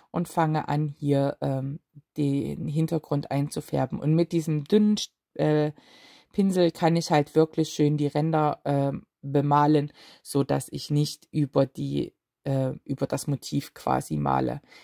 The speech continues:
Deswegen, <clears throat> Mensch, ich klinge ja total heiser dabei. Ist es eigentlich gar nicht so. Hab heute noch nicht so viel geredet, da ist die Stimme noch nicht so eingeölt. Ähm, kann ich hier quasi, ähm, sehr schön damit arbeiten, ohne dass ich jetzt,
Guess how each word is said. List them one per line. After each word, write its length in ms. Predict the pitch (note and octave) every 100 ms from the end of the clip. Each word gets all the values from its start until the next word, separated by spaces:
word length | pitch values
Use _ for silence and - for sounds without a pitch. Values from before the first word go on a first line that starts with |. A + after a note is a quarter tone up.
| _
Deswegen, 560 | C3+ - C#3 B2+ C3+ B2+ _ _
<clears throat> 640 | - C#4 C#4 G#3+ G3+ B2 -
Mensch, 180 | C3+
ich 120 | - -
klinge 240 | D3+ C3+
ja 180 | B2+ B2
total 400 | - C3 C3 B2
heiser 320 | C#3 G3 D#3
dabei. 360 | C#3 B2+ C3 C3
Ist 200 | E3 G3
es 120 | G3+
eigentlich 320 | C#3 C#3 -
gar 140 | C3+
nicht 200 | C3 C3+ -
so. 180 | C3 - - - -
Hab 160 | E3
heute 180 | E3 D#3
noch 80 | D3
nicht 160 | C#3 -
so 80 |
viel 140 | - C#3+
geredet, 440 | - - C#3+ C#3 -
da 80 |
ist 180 | C#3 -
die 60 | C#3+
Stimme 280 | - C3 C3
noch 140 | C3
nicht 180 | C#3 -
so 80 | -
eingeölt. 500 | C#3 C#3 - C#3+ - - - - - -
Ähm, 300 | C#3+ C3+ C3+ _ - -
kann 180 | - E3
ich 120 | E3+
hier 160 | - D3+
quasi, 600 | - C#3 C#3+ C3+ D3 C#3
ähm, 320 | C3+ C3 B2+ C3
sehr 260 | - C#3
schön 400 | C#3 - C3+ C3+ -
damit 400 | D#3+ C#3 C3+ -
arbeiten, 440 | D3 D3+ C#3 - -
ohne 280 | D3 D3 C#3
dass 320 | C#3 C3+ -
ich 260 | C#3+ C3 -
jetzt, 420 | C3+ B2+ - -